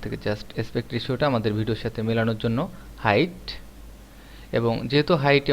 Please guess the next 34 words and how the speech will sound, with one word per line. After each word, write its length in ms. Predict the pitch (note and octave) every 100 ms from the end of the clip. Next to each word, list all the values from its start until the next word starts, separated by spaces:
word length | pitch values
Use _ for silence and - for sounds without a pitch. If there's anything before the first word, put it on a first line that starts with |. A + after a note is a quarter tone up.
| C3
অনেক 160 | C3 B2+ - B2
বেশি 160 | B2 B2+
যদি 140 | B2+ B2 A#2
হয়ে 160 | A#2
যায় 120 | A#2+ A#2+
আপনি 100 | A#2+ A#2+
এখান 140 | C#3 C3+
থেকে 180 | C3+ C#3 C#3+ - - - -
কিঞ্চিত 300 | D3 - D3+ -
পরিমাণ 260 | C3 A#2+ A#2+
কমিয়ে 280 | - A#2 A2+
দিতে 140 | A2+ A2 A#2
পারেন, 220 | A2 C#3 G3+ - - - - - - -
এবং 140 | B2 B2+ - - - - - -
এভাবে 240 | D3 D#3+ E3+ D#3
না 60 | D3 -
কমিয়ে 260 | D3+ E3 E3
আপনি 140 | D#3+ C3+ A#2+
just 220 | B2 A#2+ A#2
আরেকটি 240 | A#2+ B2+ B2
কাজ 100 | A#2 -
করতে 180 | A#2+ B2 A#2
পারেন, 200 | A2+ E3+ - - - - - -
সেটি 200 | - C3 B2+
হচ্ছে 220 | A#2+ - B2
আপনি 200 | A#2 A#2+ A#2 - - - - - - - - - - - - -
হাইট 260 | - B2 A#2+ -
ম্যাচিং 240 | B2 A#2 B2 B2
করানোর 300 | B2 B2 A#2 -
পর 240 | A#2 B2 D#3+ F3+ - - - -
অ্যাসপেক্ট 360 | A#2+ - A#2+ B2+
রেশিও 220 | A#2+ B2+ A#2
এখান 140 | A#2 A2+
থেকে 140 | A#2